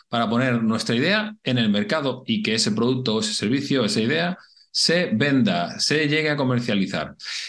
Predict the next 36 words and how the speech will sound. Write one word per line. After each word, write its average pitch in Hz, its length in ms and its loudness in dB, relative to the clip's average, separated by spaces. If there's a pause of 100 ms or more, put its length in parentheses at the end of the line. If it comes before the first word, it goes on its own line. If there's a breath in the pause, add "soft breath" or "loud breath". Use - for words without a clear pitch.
(160 loud breath)
Y 277 240 4
precisamente 208 840 4
hoy 151 400 2 (100)
queremos 139 340 0
hablar 175 480 -2
de 127 360 2
eso, 160 420 0 (140)
eh, 127 160 -4
justamente, 120 680 -2
de 123 180 2
lo 127 140 2
que 123 120 0
se 120 280 0
llama 185 500 0
el 131 260 -2
producto 165 720 -2
mínimo 170 680 0
viable. 90 680 -2 (540 loud breath)
La 107 100 0
semana 127 260 2
pasada 165 340 0
teníamos 139 420 0
a 127 80 0
nuestro 120 420 0
colaborador, 104 600 0
a 110 140 0
Antonio 98 360 0
Miguel 113 240 2
García, 139 640 0
de 92 680 0
Consulting 110 500 0
Roquetas 98 380 0
de 101 80 0
Mar, 143 380 0
asesor 98 320 -4
fiscal, 123 520 -2